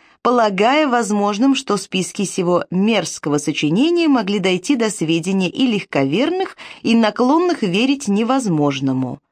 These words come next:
Верещагин же, сочинитель, губернский секретарь Мешков,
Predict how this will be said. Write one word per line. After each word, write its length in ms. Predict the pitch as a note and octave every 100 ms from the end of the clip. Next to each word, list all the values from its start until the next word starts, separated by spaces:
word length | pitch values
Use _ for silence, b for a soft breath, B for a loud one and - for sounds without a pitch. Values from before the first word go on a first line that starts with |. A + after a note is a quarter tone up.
| b b b b -
Верещагин 680 | F#3+ A3+ - F#4 D#4 B3+ A#3
же, 160 | G#3+
сочинитель, 760 | A3 A3 - G#3+ A3 - F3+ -
губернский 720 | F3+ G3+ F3+ A3 G3 - F#3
секретарь 640 | E3 F3+ F3 F#3+ F#3+ E3
Мешков, 640 | D#3+ E3 - - F4 F4+